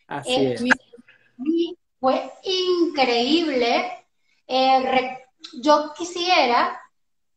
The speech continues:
Speaker 2: que muchos niños, incluso mis sobrinos, tuvieran ese toque de infancia que yo pude vivir, hasta mis hermanos y mis primos. Fue súper sana,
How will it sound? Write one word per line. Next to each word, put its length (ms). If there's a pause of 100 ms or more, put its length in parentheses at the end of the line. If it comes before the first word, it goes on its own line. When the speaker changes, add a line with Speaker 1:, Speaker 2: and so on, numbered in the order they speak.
(160)
Speaker 2:
que 140
muchos 400
niños, 340
incluso 640
mis 180
sobrinos, 560 (560)
tuvieran 580
ese 320
toque 280
de 100
infancia 520
que 200
yo 200
pude 380
vivir, 440
hasta 220
mis 180
hermanos 460
y 80
mis 160
primos. 520 (420)
Fue 160 (280)
súper 480
sana, 540